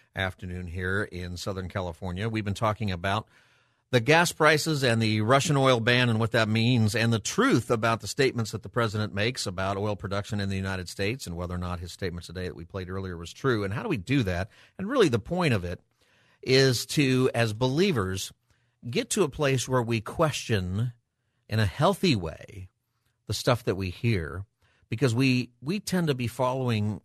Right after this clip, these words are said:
and I'll say this about myself, I try to avoid this as much as possible, and I think, I think we struggle with this in the church as Americans are doing, is we tend to go with whatever our side has to say, whichever news broadcast we like, whoever our news broadcaster or talk show host is,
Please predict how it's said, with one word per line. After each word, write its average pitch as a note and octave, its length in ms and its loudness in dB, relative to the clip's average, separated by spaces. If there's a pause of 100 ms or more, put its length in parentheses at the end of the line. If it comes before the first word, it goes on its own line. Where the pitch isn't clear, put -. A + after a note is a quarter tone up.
(200)
and G#2 160 -6
I'll B2+ 100 -6
say C#3 200 -4
this A#2 220 -2
about F2 380 -4
myself, F2 420 0
I G#2 100 4
try C3+ 180 2
to A#2+ 100 0
avoid A2 320 0
this A#2 220 -2
as G2 100 -4
much G2+ 220 -2
as F#2 100 -10
possible, B2 720 -2
and E2+ 140 -6
I E2 80 -8
think, A2+ 240 -2 (200)
I F#2+ 120 -8
think B2 200 -8
we E3 60 0
struggle F#3 380 4
with G#2 160 -2
this G2 200 -6
in G2+ 120 -4
the G2 80 -4
church A2+ 400 -6 (280)
as A2 300 -2 (100)
Americans A2+ 560 2
are G2+ 60 -2
doing, G#2 320 0
is F#2+ 180 -4
we G#2 120 -4
tend C#3+ 300 -2
to C3 40 -2
go A2+ 160 -2
with B2 220 0
whatever G#2+ 320 0
our F#2 80 -2
side C3+ 420 4
has F#2+ 240 -6
to F2+ 140 -12
say, E2+ 420 -8 (540)
whichever A2 340 2
news C3+ 520 4
broadcast F#2+ 600 0
we F#2 80 -6
like, E2+ 300 -6
whoever A2 280 0
our G2 100 0
news B2 200 0
broadcaster G#2 720 -2
or F#2+ 140 -2
talk D2+ 260 -6
show C#2 160 -6
host C#2+ 300 -10
is, G#2+ 260 -8